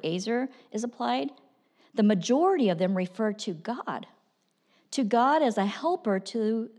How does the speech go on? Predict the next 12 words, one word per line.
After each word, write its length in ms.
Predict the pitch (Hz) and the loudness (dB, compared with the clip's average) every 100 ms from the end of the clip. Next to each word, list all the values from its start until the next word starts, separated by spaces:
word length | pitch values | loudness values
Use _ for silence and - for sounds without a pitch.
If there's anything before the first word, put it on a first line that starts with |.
| - | -4
the 80 | |
nation 400 | 214 208 202 208 - | -2 -2 -2 -6 -4
Israel. 600 | 233 226 165 151 139 - _ _ _ _ _ _ _ _ _ - | -4 -4 -6 -6 -6 -10 _ _ _ _ _ _ _ _ _ 0
Often 500 | 330 415 202 185 - | 2 2 0 -2 -2
it's 200 | 196 - | -6 -4
in 300 | 202 196 185 | -4 -2 -4
some 200 | 233 226 | -4 -4
kind 200 | 240 214 | -2 -2
of 60 | |
a 60 | 190 | -2
military 520 | 185 196 196 214 185 | 0 -2 -2 -4 -4
conquest. 760 | 180 196 185 - 165 - - | -4 -6 -6 -6 -10 -10 -14